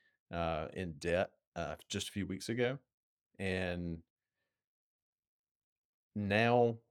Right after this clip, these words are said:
uh, with current interest rates, the, the U S government spends more on debt service payments. So just the interest on our debt is more than we spend on the military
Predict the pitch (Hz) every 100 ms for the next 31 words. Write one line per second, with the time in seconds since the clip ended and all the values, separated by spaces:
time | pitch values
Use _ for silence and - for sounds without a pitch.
0 | 98 90 90 - 95 101 - 113 95 104
1 | 95 - 98 90 - - _ 92 87 -
2 | 87 90 107 101 - 101 92 - - -
3 | 92 82 95 92 98 113 120 120 123 _
4 | _ - 90 87 80 82 _ _ _ _
5 | _ _ _ _ - 110 - - - 113
6 | 110 95 87 - - - 87 85 - -
7 | - 104 82 110 104 - 92 104 110 95
8 | 80 - 90 85 76 80 76 64 - _
9 | _ _ _ _ - 98 - 87 92 104
10 | 107 104 95 85 - - 101 98 95 90
11 | - 80 80 90 87 - 82 80 73 80